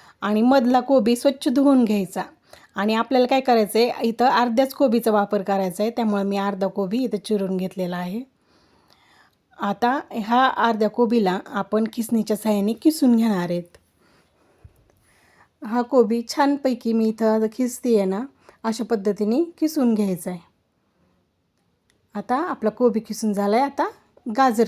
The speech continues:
किसून घेऊ. गाजर पण अशा पद्धतीने तिन्ही गाजर किसून घ्यायचे आहेत ते.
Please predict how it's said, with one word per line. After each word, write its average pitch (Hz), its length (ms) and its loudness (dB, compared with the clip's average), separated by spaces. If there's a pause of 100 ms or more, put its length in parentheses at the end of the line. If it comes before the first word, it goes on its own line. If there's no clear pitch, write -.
किसून 185 320 -8
घेऊ. 175 160 -8 (1300)
गाजर 247 300 2
पण 254 320 -2 (140)
अशा 233 200 -6
पद्धतीने 208 800 -4
तिन्ही 294 280 2
गाजर 233 280 4
किसून 208 420 -4
घ्यायचे 190 360 -6
आहेत 170 120 -12
ते. 320 440 -6